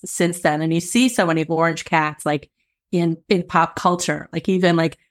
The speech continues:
Morris, the cat from all the Nine Lives commercials that have been around for, for so long. And, like, cartoon cats like Garfield. Um, and even more recently, we see, like,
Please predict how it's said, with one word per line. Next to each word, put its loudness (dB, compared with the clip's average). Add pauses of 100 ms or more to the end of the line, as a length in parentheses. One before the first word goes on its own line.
(200)
Morris, 2
the 0
cat 0
from -2
all 2
the 2
Nine 2
Lives -4 (120)
commercials 0
that 0
have -4
been 0
around -2
for, -6 (280)
for 0
so 0
long. 0
And, -2
like, -6 (300)
cartoon 0
cats -2
like -4
Garfield. -2
Um, -4 (640)
and 4
even 2
more 2
recently, 0
we 0
see, 0
like, -2